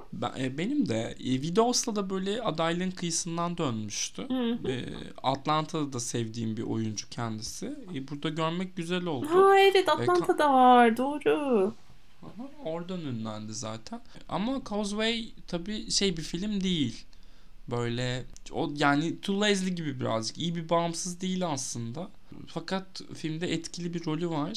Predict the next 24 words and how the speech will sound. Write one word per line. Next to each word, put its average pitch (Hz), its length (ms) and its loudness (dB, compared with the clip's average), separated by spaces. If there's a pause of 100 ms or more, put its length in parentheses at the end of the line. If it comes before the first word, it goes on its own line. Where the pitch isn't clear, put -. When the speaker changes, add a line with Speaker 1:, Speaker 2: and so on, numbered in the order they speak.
Speaker 1:
Jennifer 185 340 0
Lawrence'la 311 440 0
da 269 60 -2
enteresan 277 640 0
bir 202 80 2
dinamikleri 214 600 -2
var 147 200 0
bu 127 80 -6
arada. 107 140 -6
Asla 160 320 0
işleyeceğini 165 680 0
düşüneme-, 156 460 0 (220)
düşünmediğim 131 640 0
bir 117 80 -4
ikili. 143 420 -6 (480)
Birbirlerine 175 360 -2
çok - 280 -4
yakışıyorlar 110 840 -4 (120)
filmde. 113 480 -8 (160)
Speaker 2:
Hı - 120 -4
hı. 262 340 -4 (380)
Speaker 1:
Belki 175 320 0
bir 160 160 2
gün 117 260 -2